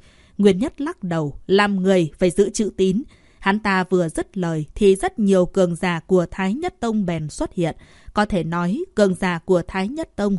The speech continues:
là vô cùng nhiều, mà lúc này các cường giả của Thiên Đạo Tinh Vực cũng đồng loạt xuất hiện.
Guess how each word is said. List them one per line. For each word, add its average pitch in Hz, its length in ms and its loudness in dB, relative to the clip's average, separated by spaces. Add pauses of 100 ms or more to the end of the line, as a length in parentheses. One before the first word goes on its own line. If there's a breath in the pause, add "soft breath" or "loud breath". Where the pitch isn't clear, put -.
là 196 160 0
vô 277 200 -2
cùng 160 280 -4
nhiều, 151 280 -6 (280 soft breath)
mà 220 120 2
lúc 339 280 -2
này 180 260 -4 (240 soft breath)
các 370 220 -2
cường 175 220 0
giả 165 320 -4
của 185 160 2
Thiên 269 280 -4
Đạo 175 240 -4
Tinh 254 180 -4
Vực 175 300 -6
cũng 302 320 -2
đồng 170 180 0
loạt 160 200 -8
xuất - 260 -10
hiện. 160 220 -6